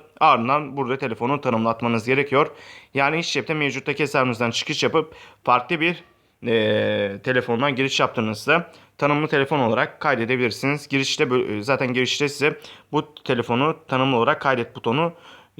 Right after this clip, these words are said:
karşınıza gelecek. Buraya tıklayıp tanımlı telefon kaydetme işlemi iş cep üzerinden, e, kolaylıkla gerçekleştirebilirsiniz.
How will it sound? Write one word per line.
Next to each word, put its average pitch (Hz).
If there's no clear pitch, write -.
karşınıza 120
gelecek. 127
Buraya 120
tıklayıp 143
tanımlı 139
telefon 135
kaydetme 131
işlemi 117
iş -
cep 117
üzerinden, 117
e, 104
kolaylıkla 127
gerçekleştirebilirsiniz. 117